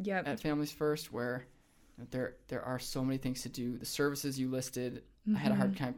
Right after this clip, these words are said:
Speaker 2: keeping track because there were so many.
Speaker 1: Yep.
Speaker 2: You know, okay, we have all of these new initiatives, and I looked at the team, and it's, you know, it's not a team of fifty.
Speaker 1: <laughs> Nope.
Speaker 2: right? <laughs> It's not
Speaker 1: We're a
Speaker 2: a team
Speaker 1: team
Speaker 2: of
Speaker 1: of
Speaker 2: fifty.
Speaker 1: six. <laughs>
Speaker 2: Yeah, it's a team of six. So
Speaker 1: Seven when we're full staffed, so I will <laughs>
Speaker 2: Oh,
Speaker 1: make a
Speaker 2: so you're
Speaker 1: plug that we're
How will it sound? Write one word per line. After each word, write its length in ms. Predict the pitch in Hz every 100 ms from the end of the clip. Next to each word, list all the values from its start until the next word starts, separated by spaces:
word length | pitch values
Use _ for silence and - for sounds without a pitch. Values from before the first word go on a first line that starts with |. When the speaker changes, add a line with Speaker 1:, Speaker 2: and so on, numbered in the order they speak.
| -
Speaker 2:
keeping 240 | 135 127
track 360 | - 127 135 -
because 180 | 165 135
there 100 | 131
were 60 |
so 160 | - 127
many. 400 | 123 131 160 185
Speaker 1:
Yep. 280 | 220 208 - - -
Speaker 2:
You 120 | 156 127
know, 280 | 120 131 - -
okay, 220 | - 131
we 140 | 131
have 180 | 139 117
all 160 | 104 135
of 80 | 143
these 160 | 131
new 120 | 135 123
initiatives, 720 | 127 151 156 151 143 143 - - - -
and 200 | 127 123
I 40 |
looked 220 | 127 135 135
at 60 |
the 40 | -
team, 420 | - 131 143 147
and 80 | 127
it's, 280 | - - - _ - - -
you 60 | 127
know, 60 |
it's 160 | - -
not 140 | 143
a 40 | 190
team 220 | 226 220
of 60 |
fifty. 440 | - 240 247 143 160
Speaker 1:
<laughs> 40 | - - - -
Nope. 200 | 262 285
Speaker 2:
right? 100 | -
<laughs> 40 | 226
It's 240 | 185 -
not 140 | 160 180
Speaker 1:
We're 80 |
a 40 | 240
Speaker 2:
a 40 |
team 60 | -
Speaker 1:
team 160 | 330 339
Speaker 2:
of 60 |
Speaker 1:
of 60 | 403
Speaker 2:
fifty. 120 | 440
Speaker 1:
six. 460 | 392 - - - -
<laughs> 80 | 349
Speaker 2:
Yeah, 300 | - - 311 170
it's 160 | 156
a 40 | 156
team 220 | - 175
of 80 | 165
six. 440 | - 156 120 - -
So 320 | - 135 123
Speaker 1:
Seven 260 | 269 240 277
when 140 | 285
we're 100 | 269
full 200 | 262 220
staffed, 440 | 220 196 180 - -
so 140 | -
I 80 | 180
will 220 | 185 214 -
<laughs> 440 | - - - -
Speaker 2:
Oh, 40 | 294
Speaker 1:
make 180 | -
a 40 | 262
Speaker 2:
so 60 |
you're 100 | -
Speaker 1:
plug 120 | - -
that 200 | 269
we're 80 | -